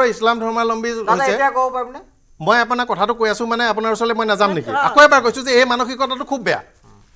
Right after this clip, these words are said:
Speaker 1: তাৰমানে মই যে এটা কথা
Speaker 3: কৰক,
Speaker 1: ক'বলৈ
Speaker 3: এটা
Speaker 1: বিচাৰিছোঁ,
Speaker 3: লিমিট আছে।
Speaker 1: এই বক্তব্যবোৰ
Speaker 3: আমাৰ
Speaker 1: শুনাৰ
Speaker 3: ভুল
Speaker 1: ধৈৰ্য
Speaker 3: আছে, আমি
Speaker 1: থাকিব
Speaker 3: শুদ্ধ
Speaker 1: লাগে।
Speaker 3: কৰি লওঁ।
Speaker 1: অত্যন্ত বেয়া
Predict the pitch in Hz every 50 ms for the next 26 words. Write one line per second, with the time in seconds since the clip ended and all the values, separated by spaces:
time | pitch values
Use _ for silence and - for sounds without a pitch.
0 | _ - 180 208 269 285 262 220 214 226 240 277 277 254 262 262 240 233 240 -
1 | - - - - 254 - 233 220 - 226 220 277 139 - - - 381 302 - 311
2 | 240 247 269 269 240 - - 269 254 294 294 294 311 311 277 - 403 220 214 240
3 | 262 254 - 330 - 277 - - - 247 240 233 208 170 - - - 349 349 330
4 | 277 240 190 220 220 - - 285 294 277 277 294 262 254 233 226